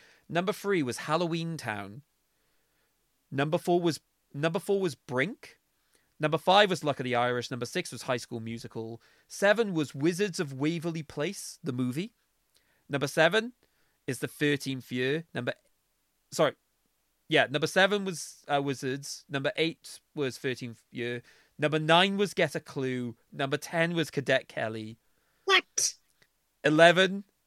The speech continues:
Speaker 1: is Johnny Tsunami. Twelve is Phantom of the Megaplex. Thirteen, The Ultimate Christmas Present.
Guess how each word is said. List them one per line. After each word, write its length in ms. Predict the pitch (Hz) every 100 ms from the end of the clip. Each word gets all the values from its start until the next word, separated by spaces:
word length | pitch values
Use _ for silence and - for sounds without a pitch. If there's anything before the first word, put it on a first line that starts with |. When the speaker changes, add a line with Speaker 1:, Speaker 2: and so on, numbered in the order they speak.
| _
Speaker 1:
is 400 | - 147 135 117 -
Johnny 280 | 143 135
Tsunami. 640 | 123 139 139 160 170 170 165
Twelve 300 | - 175 165
is 140 | 139
Phantom 320 | - 131 120 117
of 80 |
the 60 | 113
Megaplex. 720 | 127 131 131 127 127 123 - _ _ _ _ _ _ _
Thirteen, 600 | 175 185 180 185 175 165
The 160 | 143 139
Ultimate 440 | 156 185 175 175
Christmas 400 | - 156 - 147
Present. 440 | - 143 131 131